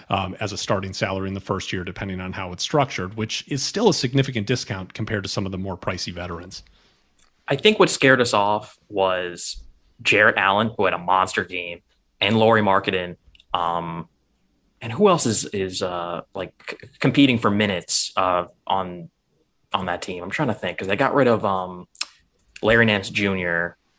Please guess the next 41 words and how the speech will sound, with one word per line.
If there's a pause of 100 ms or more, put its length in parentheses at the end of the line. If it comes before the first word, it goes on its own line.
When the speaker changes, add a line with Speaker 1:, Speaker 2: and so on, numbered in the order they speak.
(140)
Speaker 1:
Well,
you
still
have
Kevin
Love.
The,
the
Speaker 2:
Kevin
Speaker 1:
clips
Speaker 2:
Love,
Speaker 1:
of
Speaker 2:
that
Speaker 1:
Kevin
Love
is
still
hanging
around,
Speaker 2:
See,
I
Speaker 1:
uh,
Speaker 2:
almost
Speaker 1:
the
Speaker 2:
forgot
Speaker 1:
Cleveland
Speaker 2:
about
him
Speaker 1:
locker
Speaker 2:
'cause
Speaker 1:
rooms. (120)
Speaker 2:
he
barely
plays
and
he
doesn't (320)
really
wanna
be
there.